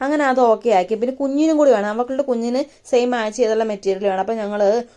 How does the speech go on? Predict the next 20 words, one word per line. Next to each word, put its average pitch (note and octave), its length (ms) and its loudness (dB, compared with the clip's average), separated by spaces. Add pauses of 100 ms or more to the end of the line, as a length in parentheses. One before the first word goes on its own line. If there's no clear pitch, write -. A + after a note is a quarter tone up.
സോഫ്റ്റ് B3+ 540 0
നെറ്റ് C4+ 180 -2
അങ്ങ് A#3 260 -4
കിട്ടിയിരുന്നെങ്കിൽ A3 580 -2
കൊള്ളായിരുന്നല്ലോ G3+ 840 0
എന്ന് F#3+ 220 -2
കരുതി G3 280 -4 (220)
ചേട്ടനോട് A3 300 0
ചോദിച്ചു, G3 260 0
"ചേട്ടാ F#3 200 0
സോഫ്റ്റ് F3+ 380 -4
നെറ്റ് G3 200 -6
ഉണ്ടോ?" F#3 320 -2
എന്ന് G3+ 120 -4
ചോദിച്ചപ്പോൾ G3 300 -6
രണ്ട് G3+ 280 -6
മൂന്ന് C4+ 600 -2
നിറത്തിനേ G3+ 400 -2
ഉള്ളൂ F3 260 -2
കേട്ടോ, F3 380 -4